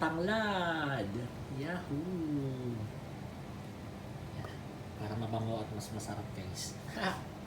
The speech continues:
At syempre, hindi mawawala ang ating purina patis. Yay, guys! At ako ay nagluluto.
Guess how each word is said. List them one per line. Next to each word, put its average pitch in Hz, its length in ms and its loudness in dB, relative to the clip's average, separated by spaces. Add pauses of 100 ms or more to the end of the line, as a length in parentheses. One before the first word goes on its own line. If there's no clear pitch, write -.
(720)
At - 80 2
syempre, 214 240 8
hindi 202 80 6
mawawala 196 400 10
ang - 80 2 (180)
ating 202 540 6 (300)
purina 254 500 6
patis. 247 840 6 (2750)
Yay, 202 640 6
guys! 160 800 6
At 131 80 -2
ako 156 320 4
ay 147 80 4
nagluluto. 139 1080 6